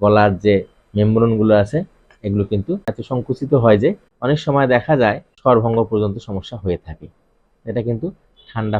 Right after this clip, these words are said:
পানি খাওয়ার কুফল। দ্বিতীয় যেটা বলবো, পরিপাকতন্ত্রেরও আমাদের একটা, স্টমাকের একটা টেম্পারেচার আছে, সেখানেও কিন্তু দেখা যায় পেশি সংকোচন হয়ে আসে, দ্রুত ঠান্ডা পানির তাপটাকে অ্যাবজর্ব করতে পারে না। সেক্ষেত্রে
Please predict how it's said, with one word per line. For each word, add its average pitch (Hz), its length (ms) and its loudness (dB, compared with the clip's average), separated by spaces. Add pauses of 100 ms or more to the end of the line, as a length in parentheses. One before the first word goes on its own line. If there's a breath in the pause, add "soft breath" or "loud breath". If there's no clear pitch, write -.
(100)
পানি 101 260 -4
খাওয়ার 147 200 -6 (560)
কুফল। 98 320 -6 (320)
দ্বিতীয় 123 300 2 (100)
যেটা 147 240 4
বলবো, 120 220 2 (400)
পরিপাকতন্ত্রেরও 131 960 0
আমাদের 110 320 -2
একটা, 127 200 -8 (320)
স্টমাকের 104 420 -4
একটা 98 180 -12
টেম্পারেচার 95 520 -6
আছে, - 120 -16 (100)
সেখানেও 113 380 -8
কিন্তু 104 260 -12
দেখা 98 160 -8
যায় 104 180 -6
পেশি 120 220 -6 (260)
সংকোচন 92 420 -8
হয়ে 87 160 -8
আসে, 82 140 -14 (340)
দ্রুত 107 240 -4 (140)
ঠান্ডা 104 260 -6
পানির 104 260 -4
তাপটাকে 107 400 -4 (480)
অ্যাবজর্ব 110 440 -2
করতে 101 300 -6
পারে 87 220 -4
না। 92 60 -14 (380)
সেক্ষেত্রে - 480 -4